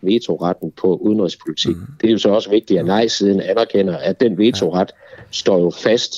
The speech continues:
Speaker 1: i traktaten.
Speaker 2: Mm.
Speaker 1: Øh, og jeg har ikke, øh,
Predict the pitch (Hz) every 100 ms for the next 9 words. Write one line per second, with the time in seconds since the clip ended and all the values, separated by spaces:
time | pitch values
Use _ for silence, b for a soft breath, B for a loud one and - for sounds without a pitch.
0 | - 113 107 - 78 - 95 - - -
1 | 85 82 120 B B B - 107 104 95
2 | 92 85 80 113 95 110 104 85 92 -
3 | 92 85 85 85